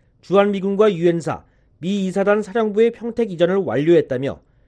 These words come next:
용산 기지도 잔류를 합의한 일부 시설을 제외하고는 모두 올해 말까지 이전하기로 돼 있다고 설명했습니다. 특히 지난 유월 미한 국방장관이 연합사 평택 이전에 합의함에 따라 새로운 시간표가 생겼지만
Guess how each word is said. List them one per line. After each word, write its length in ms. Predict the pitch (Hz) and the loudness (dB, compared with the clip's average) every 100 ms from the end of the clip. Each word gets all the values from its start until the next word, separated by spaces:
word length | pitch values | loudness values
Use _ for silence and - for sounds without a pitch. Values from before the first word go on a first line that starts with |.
| _ _ - | _ _ -8
용산 420 | 156 190 202 208 208 | -4 -2 0 0 -2
기지도 340 | 196 196 226 | -4 0 0
잔류를 560 | 190 151 170 185 196 180 | 0 -8 -6 -2 -2 -2
합의한 340 | 180 190 208 | 0 0 0
일부 360 | 131 151 160 190 | -4 -4 -4 -10
시설을 340 | - 202 190 | -6 -4 -2
제외하고는 560 | 160 151 143 139 131 - _ _ _ _ | 0 2 2 0 -8 -10 _ _ _ _
모두 280 | 147 170 208 | -4 -2 0
올해 280 | 185 139 185 | 0 0 2
말까지 420 | 180 180 175 190 190 | 0 2 0 -2 -6
이전하기로 560 | 139 170 170 143 165 | -2 0 0 -2 -6
돼 100 | 147 | -4
있다고 300 | 135 - 135 | -6 -6 -6
설명했습니다. 840 | 170 175 143 110 104 101 82 76 _ _ _ _ _ _ _ - | -6 -4 -6 -8 -12 -16 -16 -20 _ _ _ _ _ _ _ -8
특히 280 | 233 233 | -6 -4
지난 320 | 226 220 220 220 | -4 0 0 4
유월 300 | 226 233 156 | 4 4 0
미한 320 | 170 214 220 | -2 -2 -2
국방장관이 800 | 175 202 202 196 190 190 220 175 | -4 -2 0 -2 -2 0 -2 -2
연합사 400 | 160 185 214 214 | -2 -2 -4 -6
평택 360 | 220 226 233 | -8 -8 -8
이전에 280 | 175 170 190 | -4 -2 -2
합의함에 500 | 196 226 220 202 160 | -4 -8 -2 0 0
따라 320 | - 135 120 _ _ _ _ | -6 -6 -8 _ _ _ _
새로운 380 | - 220 226 | -2 2 2
시간표가 480 | 214 220 214 208 202 | 0 -2 -2 0 -2
생겼지만 500 | 185 160 147 156 131 | -2 -4 -6 -8 -8